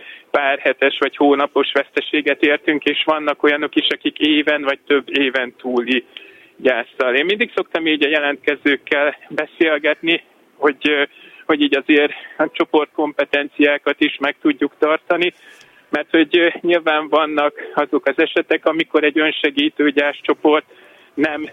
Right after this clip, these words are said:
tud elegendő segítséget nyújtani. De hogy pont ez is segíthet abban, hogy különböző fázisokban érkeznek,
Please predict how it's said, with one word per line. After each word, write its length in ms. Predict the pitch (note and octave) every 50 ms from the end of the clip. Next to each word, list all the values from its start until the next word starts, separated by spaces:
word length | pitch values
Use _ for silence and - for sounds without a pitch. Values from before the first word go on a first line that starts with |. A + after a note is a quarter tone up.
| _ -
tud 180 | - D3 C#3 -
elegendő 640 | C3+ C3+ C#3 C3 B2+ C3+ B2+ B2+ B2+ B2 C3 C3 C3 - -
segítséget 760 | C#3 C3 B2 A#2+ B2 - - - C3 B2+ A#2+ B2+ B2 - -
nyújtani. 540 | C3+ B2 B2+ - - - C3+ B2 B2+ C3 B2+ - - - - -
De 100 | D3+ D#3
hogy 100 | D#3 D#3
pont 340 | - - G3+ G3+ F#3+ F3 -
ez 180 | - D#3 D#3 D3
is 380 | - D3 C#3+ - - - - - - -
segíthet 640 | - - - D#3+ D#3 - C#3+ C#3+ - - D3 - -
abban, 360 | D3 C#3+ C#3 - D3 D3+ D3 C#3
hogy 140 | D3+ D3
különböző 580 | - - D#3+ E3+ F3 F3 F3 E3+ - E3+ E3 D3+ -
fázisokban 720 | E3+ E3 E3 D#3 E3+ D#3+ - - F3 D#3+ D3+ E3 E3 D#3+
érkeznek, 640 | D#3 D#3+ D#3+ - - E3 D#3 - - F3 E3+ E3